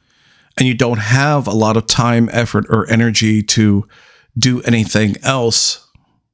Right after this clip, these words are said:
then I'm not, I don't mean to criticize you at all. You're doing the best that you can.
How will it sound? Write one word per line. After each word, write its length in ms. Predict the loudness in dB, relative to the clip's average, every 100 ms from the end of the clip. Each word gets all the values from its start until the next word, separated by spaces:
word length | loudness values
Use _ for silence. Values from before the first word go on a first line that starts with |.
| _
then 300 | -2 0 0 0
I'm 180 | 0 2
not, 240 | 2 -2 -6 -18 _ _ _ -4
I 160 | 0 2
don't 220 | 2 2
mean 180 | 4 2
to 60 | 0
criticize 600 | 0 0 0 0 0 2
you 120 | 2
at 40 |
all. 280 | 2 0 0
You're 160 | 0 0
doing 360 | 2 2 4
the 80 | 2
best 280 | 2 0 -2
that 120 | -6
you 80 | -8
can. 400 | -4 -4 -4